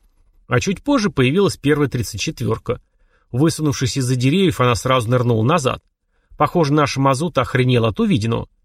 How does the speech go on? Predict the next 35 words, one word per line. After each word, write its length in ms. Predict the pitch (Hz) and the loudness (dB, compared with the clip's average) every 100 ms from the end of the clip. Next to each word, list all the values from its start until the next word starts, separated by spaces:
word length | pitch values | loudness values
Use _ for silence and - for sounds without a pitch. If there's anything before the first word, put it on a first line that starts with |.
| _ _ _ | _ _ _
Сейчас 360 | - 165 240 220 | -12 -4 -2 0
они 120 | 214 | -2
будут 220 | 185 196 | 0 -2
лихорадочно 540 | 180 - 190 202 - 151 | -2 0 0 0 -2 -4
соображать, 520 | 165 156 170 202 190 | -2 0 0 0 -2
кто 220 | - 127 | -2 -2
же 80 | 101 | 0
так 160 | 127 | -2
немцев 360 | 160 214 110 - | 0 0 0 -4
накрошил. 540 | 113 120 123 - 101 - _ _ _ _ - | -4 -2 -2 -4 -8 -12 _ _ _ _ -4
Пешую 280 | 226 - 196 | -2 0 0
разведку 460 | 160 127 127 - | 2 2 0 0
вышли, 260 | 131 135 123 | 0 0 -2
чтобы 280 | - 123 120 | -2 0 2
оглядеться 460 | 123 123 170 - | 2 2 -2 -4
и 20 | |
прояснить 440 | - 117 107 120 98 | -4 -2 -2 -4 -4
ситуацию. 680 | 131 - 160 - - - - _ _ _ _ | -6 -2 -2 -2 -8 -12 -16 _ _ _ _
Хе, 240 | - 147 - _ _ _ - | -4 -4 -4 _ _ _ -4
какой 320 | 143 - 113 | -2 0 0
я 100 | 123 | 2
умный. 360 | 156 104 - - _ _ - | 0 -2 -8 -14 _ _ -2
Разглядев 500 | 123 143 214 240 - | 0 0 0 0 -2
в 40 | |
прицел 360 | 208 196 214 185 | -4 -2 -2 -2
фигурки 400 | 202 190 185 175 | -2 -2 -2 -2
в 40 | |
знакомой 460 | 147 165 175 170 151 | 0 -2 0 0 0
форме, 320 | - 202 156 | 0 0 0
осторожно 460 | - 123 123 110 | 0 0 0 2
идущие 360 | 123 123 - 120 | 2 0 0 -2
вдоль 200 | 113 107 | -2 -2
колонны, 380 | - 135 120 110 | 0 0 2 2
довольно 340 | 147 226 220 | 2 2 2
ухмыльнулся. 680 | 180 190 180 98 - - | 0 0 0 0 -4 -10